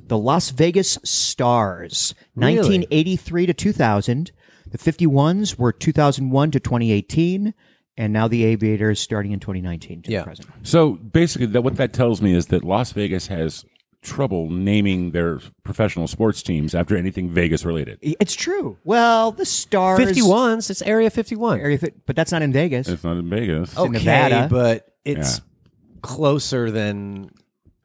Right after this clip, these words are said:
Speaker 3: I mean, Las Vegas Aces is the,
Speaker 2: Golden
Speaker 3: clo-, is the
Speaker 2: Knights.
Speaker 3: closest we've come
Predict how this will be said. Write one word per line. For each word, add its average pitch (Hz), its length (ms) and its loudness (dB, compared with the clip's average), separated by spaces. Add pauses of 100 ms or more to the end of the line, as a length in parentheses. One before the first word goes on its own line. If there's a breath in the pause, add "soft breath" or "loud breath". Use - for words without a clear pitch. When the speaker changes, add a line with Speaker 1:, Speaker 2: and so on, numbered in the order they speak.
(100)
Speaker 3:
I 131 80 2
mean, 123 260 4 (500)
Las 131 280 2
Vegas 131 320 2
Aces 107 320 0
is - 20 -14
the, - 60 -4
Speaker 2:
Golden 123 220 2
Speaker 3:
clo-, 123 180 4
is 107 80 0
the 110 80 2
Speaker 2:
Knights. 107 320 2
Speaker 3:
closest 127 420 2
we've 110 160 0
come 87 360 -2